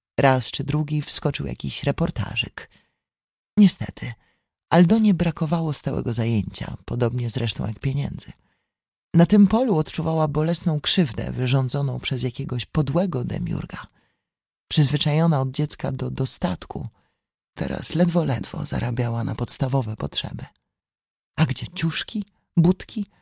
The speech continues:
przyjemności? Gdzie wczasy na Majorce i drinki z palemką? Dobrze jeszcze, że w podorędziu pozostawała mamuncia. Pieszczotliwe określenie stosowane na potrzeby żebracze,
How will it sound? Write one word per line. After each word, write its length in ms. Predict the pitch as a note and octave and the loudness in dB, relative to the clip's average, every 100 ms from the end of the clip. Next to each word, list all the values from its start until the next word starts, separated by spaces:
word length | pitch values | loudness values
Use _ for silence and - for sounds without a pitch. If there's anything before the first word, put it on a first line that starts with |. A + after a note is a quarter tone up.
| _ | _
przyjemności? 800 | - D#3 D3+ D3+ D#3+ E3 - G3 - _ _ _ _ _ | -2 0 0 0 0 -4 -8 -10 -14 _ _ _ _ _
Gdzie 220 | D#3 C#3+ D3+ | -2 0 0
wczasy 480 | - E3+ D#3 - | 2 2 2 0
na 120 | D#3+ D3+ | 0 0
Majorce 640 | C#3 C#3 D#3 - - F#3 - _ _ - | 0 0 -2 -6 -8 -8 -10 _ _ 2
i 80 | E3 | 4
drinki 500 | E3+ E3 E3 - F#3+ | 4 4 2 0 -6
z 80 | - | -4
palemką? 640 | - - F3 F#3 F#3 F3+ - _ _ _ _ _ _ _ _ _ - - | -6 -4 -4 -4 -6 -8 -10 _ _ _ _ _ _ _ _ _ -8 2
Dobrze 320 | C3+ A2 A2+ | 2 4 4
jeszcze, 400 | B2 A#2+ - B2+ | 4 4 0 0
że 220 | B2 A#2 | 0 0
w 100 | - | -2
podorędziu 840 | - C3+ C#3 C#3+ D#3 C#3 A2 - - | 2 4 6 8 8 6 0 -6 -8
pozostawała 760 | - G#2+ G2+ - A#2 A#2 B2 B2+ | -8 -6 -2 -4 -4 -4 -2 0
mamuncia. 580 | C#3 D3+ G#3+ C3 - - _ _ _ _ _ _ _ F3 | 4 4 4 2 -2 -14 _ _ _ _ _ _ _ 2
Pieszczotliwe 580 | D#3+ F#3 - A#3+ F#3+ | 4 2 -2 -2 -2
określenie 680 | C#3 - C3 - G3 F#3+ B2+ | -2 -4 -4 -4 -2 -2 -2
stosowane 600 | - C#3 - C#3 D3+ D3 | -4 -2 -2 0 0 0
na 120 | B2+ | -4
potrzeby 440 | - B2+ - C3+ C3+ | -6 -4 -4 -2 0
żebracze, 600 | C#3 C3+ A#2 - - | 0 0 -4 -4 -4